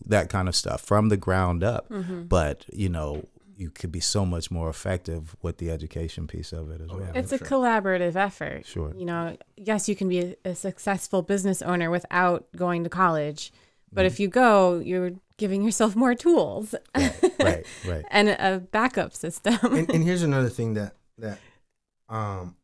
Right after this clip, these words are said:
Speaker 3: I like to tell people when they say, "Well, so-and-so didn't go to school," or
Speaker 1: Mm-hmm.
Speaker 3: "So-and-so was successful without going to school."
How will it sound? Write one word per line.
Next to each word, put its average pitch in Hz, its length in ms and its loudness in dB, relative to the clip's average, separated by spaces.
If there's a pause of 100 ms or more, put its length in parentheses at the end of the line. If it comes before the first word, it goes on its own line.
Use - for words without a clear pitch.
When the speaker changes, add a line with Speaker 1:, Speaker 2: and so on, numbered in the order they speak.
Speaker 3:
I 113 140 -6
like 107 280 -6
to 92 100 -18
tell 98 340 -12
people 92 380 -14
when 90 180 -20
they 87 100 -20
say, 107 220 -10
"Well, 101 360 -10 (360)
so-and-so 160 600 -4
didn't 127 280 -4
go 117 140 -6
to 107 100 -8
school," 113 460 -10
or 107 60 -6
Speaker 1:
Mm-hmm. 95 200 -2
Speaker 3:
"So-and-so 123 840 -2
was 120 180 -12
successful 113 500 -8
without 107 260 -6
going 101 220 -12
to 92 80 -20
school." - 360 -20